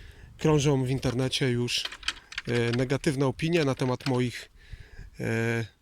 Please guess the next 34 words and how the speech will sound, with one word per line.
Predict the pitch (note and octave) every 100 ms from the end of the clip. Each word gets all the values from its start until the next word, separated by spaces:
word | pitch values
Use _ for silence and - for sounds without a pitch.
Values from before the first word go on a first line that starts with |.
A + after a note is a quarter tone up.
| -
to |
znaczy | - D3+ - E3 D3
na | D#3
razie | D#3 D3
tylko | C#3 D3 D#3+
jedna | D#3+ C3+
negatywna | B2 B2 - B2 B2
opinia | A2+ B2+ A#2+ A2+ - - - - - A#2
na |
temat | A#2+ C#3 B2 -
moich, | C3 B2+ A#2 - -
e, | A#2+ A#2+ A#2 A#2 - _ _ _ _ - -
preparatów, | B2+ C3+ C3+ C3+ -
które | - B2+
sprzedaję. | - - C3 A#2+ B2+ - - _ _ - - - - - - - -
I | C#3+
będę | B2 C#3 B2+
chciał | - C3
tutaj | C3 C3+
trochę | B2 B2+ B2+
o |
tym | B2 B2
powiedzieć. | B2 B2+ A#2 A2+
Zobaczcie, | B2+ C#3 - C3+ A2+ - - - - - -
jak | B2+ B2 B2
gołąbki | C3+ C3+ B2+ C#3
sobie | C3 B2+ B2 - - - -
ładnie | B2+ A#2+
siedzą. | - C#3+ B2 B2+ - - - - - - - - - - C#3
Dzisiaj | A#2+ C#3
jest | A#2+
tak | - -
piękna | C#3+ C3+ C3+
pogoda, | - A#2+ C3+ C3